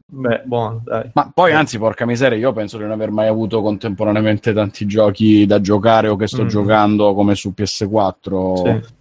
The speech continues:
Speaker 2: La console, la generazione vecchia, comunque trecentosessanta P S tre, sì, me ne sono spolpati un bel po', ma, boh, mi sembra ancora meglio, anche perché adesso con, eh, la facilità con cui riesci a comprarli a meno, mi sembra ancora più facile ammucchiarne fin troppi che non giocherò mai,
Speaker 1: Mm,
Speaker 2: a-,
Speaker 1: mm.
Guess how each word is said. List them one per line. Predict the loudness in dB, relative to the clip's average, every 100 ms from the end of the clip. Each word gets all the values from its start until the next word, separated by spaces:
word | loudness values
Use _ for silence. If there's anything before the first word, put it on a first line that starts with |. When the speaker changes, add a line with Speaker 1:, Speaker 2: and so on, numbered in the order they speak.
| _ _ -2
Speaker 2:
La | 2
console, | 2 2 2
la |
generazione | 4 2 2 4
vecchia, | 4 4 4
comunque | 2 2
trecentosessanta | 0 -2 -4 -4 -2 -2
P | -4
S | -4 -6 -4
tre, | 0 0
sì, | 0 0
me | 0
ne | 0
sono | -2 -4
spolpati | -4 -2 0 0
un | -2 0
bel | -2 -2
po', | 0 4 4 2
ma, | -4 -8 -10
boh, | -8 -6 -6 -2 0
mi | 0
sembra | 0 2 2
ancora | 2 2 2
meglio, | 4 4 4
anche | 4 0 -2
perché | -4 -4
adesso | -2 -2 -4 -4
con, | 0 2 2
eh, | 2 2 2 2 0 -2 -20 _ -4
la | 0
facilità | 0 0 -2 2 0
con | 0
cui | -4 -4
riesci | -4 -6 -8
a |
comprarli | -8 -8 -2 0 2
a | 4
meno, | 6 6 6 4 4 2
mi | 2
sembra | 0 2 0
ancora | 2 0
più | 0
facile | -2 -2 0 0
ammucchiarne | -2 -2 -4 -4 -4
fin | -4 -2
troppi | 0 0 0 -2
che |
non | 0 0
giocherò | 0 0 0
mai, | 2 2 2
Speaker 1:
Mm, |
Speaker 2:
a-, |
Speaker 1:
mm. | 2